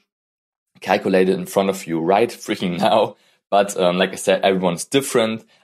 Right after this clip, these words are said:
I have a lot of posts on my Instagram account. Firstly, you gotta calculate your maintenance calories with a calculator online and then test it for a week. And, uh, the macros,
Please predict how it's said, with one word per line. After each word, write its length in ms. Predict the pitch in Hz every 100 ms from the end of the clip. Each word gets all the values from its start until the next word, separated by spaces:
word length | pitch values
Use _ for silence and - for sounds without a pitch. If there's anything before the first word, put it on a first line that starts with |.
| -
I 40 |
have 180 | 110 113
a 60 |
lot 120 | 104 104
of 160 | 95
posts 380 | - 101 104 -
on 120 | 90
my 100 | 90
Instagram 440 | 104 98 95 92 92
account. 460 | - 90 90 92 - _ _
Firstly, 460 | - 123 127 -
you 140 | 107 104
gotta 420 | 98 98 95 98
calculate 480 | - 104 - 90 90
your 100 | 82
maintenance 460 | 117 160 139 127
calories 440 | - 123 113 113 -
with 160 | 90
a 40 | -
calculator 560 | - 98 95 90 85
online 560 | - 82 85 90 92 95 _ _ -
and 80 | 90
then 160 | 82
test 380 | - 110 107 -
it 120 | 92
for 180 | - -
a 60 | 98
week. 480 | 87 104 101 - - _ _ _ -
And, 300 | 87 85 -
uh, 160 | 82
the 120 | 82 87
macros, 640 | 90 92 - 90 90 -